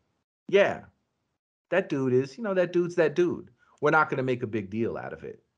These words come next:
Where really, I feel like if any of us were sane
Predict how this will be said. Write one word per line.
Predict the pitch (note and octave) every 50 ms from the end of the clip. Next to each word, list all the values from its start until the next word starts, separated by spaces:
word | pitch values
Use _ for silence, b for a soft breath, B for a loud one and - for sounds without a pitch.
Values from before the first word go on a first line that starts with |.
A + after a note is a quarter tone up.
| _ _ _ _ _ _ _ _ _
Where | - C3+ B2+
really, | A#2 A#2 F3 D4 D4+ G3+ D3 B2+ A#2 A#2+ A#2+ A#2+ - -
I | C3+
feel | - - - F3+ D#3
like | C#3+ C#3 C3+ B2
if | C3 A#2
any | B2+ D3 D3 D#3 E3 D#3+
of | C#3 C#3
us | C#3+ C3 C3+ -
were | C3 A#2 A2 G#2
sane | - - - - D3+ D#3+ D#3 B2+ G2+ G2 G2 G2 G2+